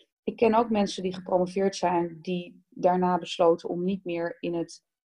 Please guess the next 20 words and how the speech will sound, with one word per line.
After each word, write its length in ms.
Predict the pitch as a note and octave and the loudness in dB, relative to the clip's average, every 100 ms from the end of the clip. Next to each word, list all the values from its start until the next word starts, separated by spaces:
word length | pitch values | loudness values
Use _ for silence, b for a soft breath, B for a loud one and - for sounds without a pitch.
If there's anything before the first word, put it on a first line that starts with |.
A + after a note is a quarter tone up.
| _ _ _ _ _ | _ _ _ _ _
patiëntenvak 840 | F3+ - G3 A3+ B3 - A#3 A#3 | -4 0 0 2 0 2 2 2
te 120 | - | -2
stappen. 460 | A3 - A3+ A3+ C#4 | -6 -2 -2 2 2
Dus 500 | G#3 F#3+ - _ _ _ | 2 0 -4 _ _ _
die 420 | - F3 F#3+ F#3 F3+ | -12 -6 -4 -4 -4
een 120 | F3 | -6
vak 320 | - A3 A3+ | -2 -2 0
kozen 460 | - F3 E3+ F3 F3 | 0 2 2 0 -2
wat 180 | F3 - | -2 -2
eigenlijk 360 | - - F3+ | -4 -2 -4
relatief 420 | F3+ F3+ F3+ G3 | -2 -4 -4 -6
weinig 260 | F#3 F3 F3 | -2 -4 -4
patiëntencontact 760 | - - G#3 - A3 G#3 A3 F3+ | -8 -6 -6 -6 -8 -4 -4 2
bood. 360 | G3 B3 - b b b b _ _ _ | 2 2 0 b b b b _ _ _
Ik 160 | - G#3 | -6 -2
denk 180 | F3+ | -4
dat 140 | F3 F3 | -4 -4
een 120 | F3+ | 2
wetenschappelijke 800 | F#3 G#3 G3 - G#3+ G#3+ F#3 E3+ | 4 2 -2 -2 -2 -2 -6 -8
verdieping 560 | D#3 D#3 A#3 C4 C#4+ | -6 -6 -2 0 0